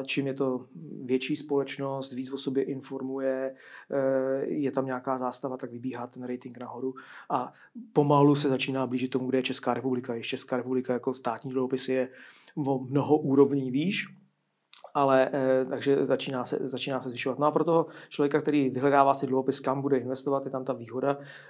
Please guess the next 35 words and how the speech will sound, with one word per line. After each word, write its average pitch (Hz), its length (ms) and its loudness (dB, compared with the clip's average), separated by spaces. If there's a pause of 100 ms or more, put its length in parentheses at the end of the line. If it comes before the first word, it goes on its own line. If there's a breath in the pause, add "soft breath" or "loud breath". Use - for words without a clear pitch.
že 120 60 -10
najednou 120 280 -4
tam 131 140 -2
má 123 340 -4
mnoho 151 360 2
set, 139 280 -4
přes - 240 -8
tisíc - 400 -8
dluhopisů 143 760 -2 (520 soft breath)
a - 40 -20
ty 156 80 0
dluhopisy 143 460 -2
je 147 120 4
možné 135 420 -4 (220)
na 127 80 -6
růz-, 131 300 -2
na 131 60 -6
základě 123 300 0
různých 123 280 -6
parametrů 123 400 -6
porovnávat, 165 680 0 (500 loud breath)
rozkliknout 143 540 -2
si 143 100 0
na 131 80 2
ty, 139 100 -4
na 131 100 -2
ně, 131 120 -4
zjistit 123 220 -6
si - 120 -8
ty - 80 -2
informace, 135 480 -4
co 127 160 -6
o - 40 -8
sobě 120 260 -10
nabízí 151 580 -6